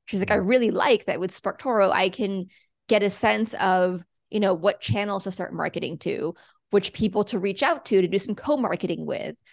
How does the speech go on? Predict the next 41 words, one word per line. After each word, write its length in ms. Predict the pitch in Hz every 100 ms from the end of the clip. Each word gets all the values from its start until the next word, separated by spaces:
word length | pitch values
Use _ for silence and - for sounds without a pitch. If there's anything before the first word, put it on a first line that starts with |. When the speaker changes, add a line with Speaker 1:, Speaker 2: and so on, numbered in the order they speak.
| _ _ _
Speaker 1:
And 120 | - 190
she 160 | 220
was 160 | 208 226
just 200 | 202 190
like, 300 | 160 160 - -
"I 60 |
can't 280 | 233 277 240
believe 340 | 440 262 180
you 120 | 190 190
only 240 | 175 220
charge 460 | - 202 151 185 - _ -
fifty 220 | 226 220
dollars 300 | 170 170 214
a 60 |
month 220 | 320 466 -
for 120 | 180
this." 440 | - 196 113 -
<laughs> 440 | 226 - 285 254 - - 240
Speaker 2:
Mm, 360 | - 98 92 82 95
mm. 220 | 95 90 85
And 180 | 117 117 - _
it's 180 | - 147
fascinating. 680 | - 165 180 202 156 98 92
I 60 | 104
mean, 300 | 113 110 - -
um, 320 | 101 98 - _ _
like, 420 | 113 113 117 - _ _ - - _ _ _ _ _ _ -
the 160 | 143
one 240 | 127 170 202
thing 180 | 208
I 80 | 156
think 160 | 127 120
about 240 | 107 104
often 380 | 104 110 117 95
is 180 | 92 87
that 240 | 98 90
research 560 | - 104 131 - 127 92
will 80 | 98
give 220 | 85 98
you, 140 | 101
say, 540 | 90 104 92 90 87